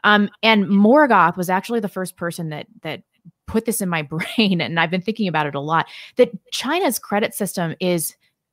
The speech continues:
at least above board. We've instituted a credit system here, and it's, it's so subversive. And so I was going to ask you a few questions a-, about this, but do you think that systems like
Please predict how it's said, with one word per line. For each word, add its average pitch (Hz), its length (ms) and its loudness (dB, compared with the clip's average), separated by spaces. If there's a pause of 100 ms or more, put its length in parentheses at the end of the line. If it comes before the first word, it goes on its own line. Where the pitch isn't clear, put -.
(140)
at 240 120 2
least 330 240 0
above 196 400 -2
board. 143 320 -6 (160)
We've 339 240 6
instituted 226 600 2
a 180 40 2
credit 170 300 -2
system 170 340 -4
here, 160 300 -2
and 160 120 0
it's, - 240 -8
it's - 140 -8
so 277 180 2
subversive. 165 680 -4 (260)
And 226 160 4
so 254 140 4
I 240 80 4
was 247 140 0
going 311 140 2
to 214 40 4
ask 202 180 2
you 202 60 2
a 208 40 0
few 185 120 -4
questions 170 400 -4
a-, 151 140 -10
about 156 340 -2
this, 170 240 -2
but - 220 -2 (400)
do 240 120 -2
you 311 140 6
think 285 400 0
that 180 320 2
systems 208 580 -2
like 165 380 -2